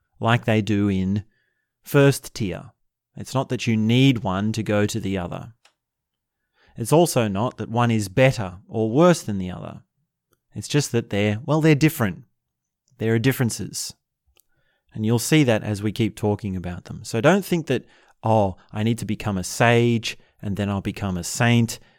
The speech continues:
and then I'll become a mystic, and that's the order in which it unfolds." No, that's not gonna apply in third tier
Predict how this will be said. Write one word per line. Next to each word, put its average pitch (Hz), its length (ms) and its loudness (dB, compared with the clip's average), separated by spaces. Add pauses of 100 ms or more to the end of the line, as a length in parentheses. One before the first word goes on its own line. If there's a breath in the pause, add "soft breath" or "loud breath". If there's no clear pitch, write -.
(180 soft breath)
and 98 120 -6
then 98 100 -4
I'll 95 100 -4
become 95 300 -6
a 90 80 -6
mystic, 113 600 -2 (440)
and 98 160 -4
that's 120 200 -2
the 104 140 2
order 107 260 4
in 92 100 -2
which 101 240 -4
it 95 80 -4
unfolds." 90 720 -4
No, 90 380 -6 (380)
that's 107 220 -4
not 120 140 0
gonna 104 240 0
apply 87 520 -6 (160)
in 90 200 -6
third 92 380 -4
tier 92 320 -6